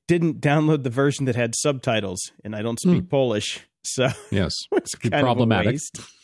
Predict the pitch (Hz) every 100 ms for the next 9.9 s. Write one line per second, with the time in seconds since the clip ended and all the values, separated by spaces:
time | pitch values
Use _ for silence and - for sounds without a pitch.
0 | _ _ _ - 180 - 180 - 135 185
1 | 214 220 196 175 - 170 165 165 143 160
2 | 160 202 233 214 196 180 214 262 247 185
3 | 226 190 202 156 160 156 151 127 - 151
4 | 147 165 - 139 131 120 - _ 127 127
5 | 120 147 135 127 233 240 156 156 170 175
6 | 180 202 170 160 156 143 - 151 156 147
7 | 131 - 170 185 262 170 - 131 110 107
8 | 123 139 143 - - - - - _ 147
9 | 135 156 262 294 165 120 113 87 104